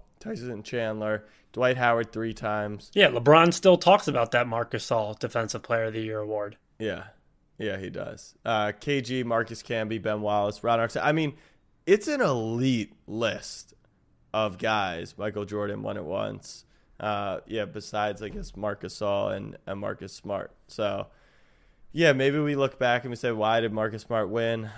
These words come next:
Speaker 1: I think, to your point, no one really cares. But I just wanted to give the fam a little bit of context to, to some numbers, because we don't do that enough here.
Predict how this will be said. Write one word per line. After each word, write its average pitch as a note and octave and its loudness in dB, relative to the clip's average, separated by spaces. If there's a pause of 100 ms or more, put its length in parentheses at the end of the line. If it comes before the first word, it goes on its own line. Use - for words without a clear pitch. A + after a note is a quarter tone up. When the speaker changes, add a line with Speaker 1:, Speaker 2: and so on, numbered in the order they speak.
(120)
Speaker 1:
I G2 -12
think, G#2 -10
to A2+ -10
your G2 -6
point, G2+ -8
no G#2+ -6
one G2+ -6
really G2 -2
cares. A2 -2
But G#2 0
I B2 2
just C3+ -6
wanted D3 -2
to B2 -6
give A2 -6
the A2 -10
fam G2+ -8
a G2 -8
little G2+ -8
bit G2+ -8
of G2+ -10
context G2 -8
to, G2 -8 (340)
to - -14
some G2 -10
numbers, F#2 -6
because F#2 -12
we A2+ -6
don't B2 -2
do A#2 -12
that - -6
enough - -14
here. - -8